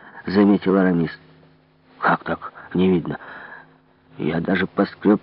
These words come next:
песок, которым его присыпали". "Как бы то ни было, дорогой господин де Безмо", сказал Арамис, "и что бы вы там ни видели, а приказ предписывает освободить Марчали".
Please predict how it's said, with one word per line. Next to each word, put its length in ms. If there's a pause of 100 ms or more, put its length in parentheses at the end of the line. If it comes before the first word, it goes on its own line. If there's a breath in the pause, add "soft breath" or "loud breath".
(160)
песок, 500 (280 loud breath)
которым 400
его 240
присыпали". 760 (1400)
"Как 240
бы 140
то 160
ни 200
было, 240
дорогой 360
господин 420
де 60
Безмо", 440
сказал 380
Арамис, 380 (1080 loud breath)
"и 200
что 520
бы 180
вы 100
там 320
ни 120
видели, 380
а 120
приказ 380
предписывает 800
освободить 640
Марчали". 640